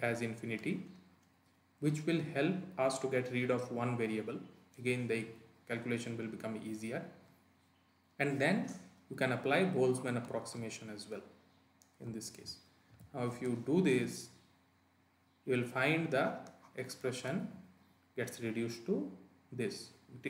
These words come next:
which is two into two pi M N K T divided by H square whole to the power three by two exponential minus E C minus E F divided by K T, and this is the expression for N I.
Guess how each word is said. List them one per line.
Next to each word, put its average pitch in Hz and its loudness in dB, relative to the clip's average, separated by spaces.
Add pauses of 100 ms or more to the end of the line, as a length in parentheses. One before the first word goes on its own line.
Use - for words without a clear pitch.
(100)
which 127 0
is 233 0
two 180 4
into 139 0 (540)
two 170 0
pi 151 6
M 139 4
N 139 -4
K 127 2
T 160 -2 (300)
divided 123 2
by 120 0
H 120 0
square 180 -2 (120)
whole 127 4
to 127 -4
the 123 -4
power 117 -2 (100)
three 123 -2
by 117 0
two 156 -4 (800)
exponential 143 2
minus 127 -2
E 131 -6
C 135 -2
minus 120 -4
E 117 -2
F 117 -2
divided 104 -6
by 180 -2 (560)
K 120 -6
T, - 0
and 120 0
this 117 0
is 196 2 (320)
the 131 0
expression 117 -2
for 151 2 (760)
N 113 0
I. 98 -4